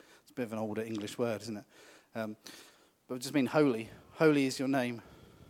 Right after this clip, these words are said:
And this is talking about, just again, we, we recognize he's our Father, and we recognize that he resides in heaven, the glory and majesty of what, what that means. He's, he's our creator, our, our Lord,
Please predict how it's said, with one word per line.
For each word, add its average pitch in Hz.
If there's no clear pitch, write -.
And 156
this 185
is 180
talking 185
about, 170
just -
again, 156
we, 165
we 165
recognize 175
he's 160
our 156
Father, 196
and 180
we 180
recognize 175
that 151
he 170
resides 160
in -
heaven, 185
the 165
glory 170
and 170
majesty 175
of 147
what, 165
what 160
that 160
means. 170
He's, 156
he's 151
our 147
creator, 175
our, 151
our 151
Lord, 170